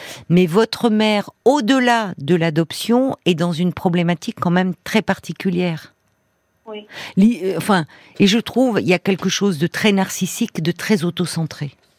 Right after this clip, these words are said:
Speaker 2: Oui.
Speaker 1: Et elle vous blesse. Je ne dis pas qu'elle le fait volontairement.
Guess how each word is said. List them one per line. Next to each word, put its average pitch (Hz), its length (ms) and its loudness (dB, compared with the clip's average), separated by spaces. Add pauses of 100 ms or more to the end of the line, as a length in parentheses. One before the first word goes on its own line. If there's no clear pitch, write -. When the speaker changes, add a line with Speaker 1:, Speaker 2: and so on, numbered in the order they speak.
(460)
Speaker 2:
Oui. 214 240 -12 (480)
Speaker 1:
Et 233 240 4 (240)
elle 254 180 4
vous 220 220 -2
blesse. 196 720 -2 (260)
Je 277 140 4
ne 262 80 4
dis 277 100 0
pas 349 160 0
qu'elle 240 260 0
le 226 100 2
fait 254 240 0
volontairement. 202 840 2